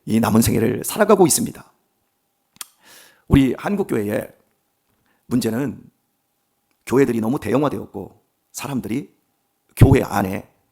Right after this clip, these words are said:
잘 속하지 않는다라는 것이 큰 문제입니다. 제가 어린 시절에 함께 이제 교회를 다녔던 친구들이 있습니다. 그 친구들을 이제 가만히 제가 생각해보고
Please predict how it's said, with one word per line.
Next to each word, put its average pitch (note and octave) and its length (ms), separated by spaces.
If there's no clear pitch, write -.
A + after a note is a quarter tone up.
잘 - 180
속하지 - 360
않는다라는 - 520
것이 - 180
큰 - 240
문제입니다. - 460
제가 A#2+ 160
어린 B2 180
시절에 C3+ 260
함께 G#2+ 440
이제 F#2 200
교회를 C#3+ 340
다녔던 G#2 360
친구들이 - 480
있습니다. - 640
그 D#3 100
친구들을 F3 680
이제 G#2+ 160
가만히 G2 480
제가 - 180
생각해보고 - 760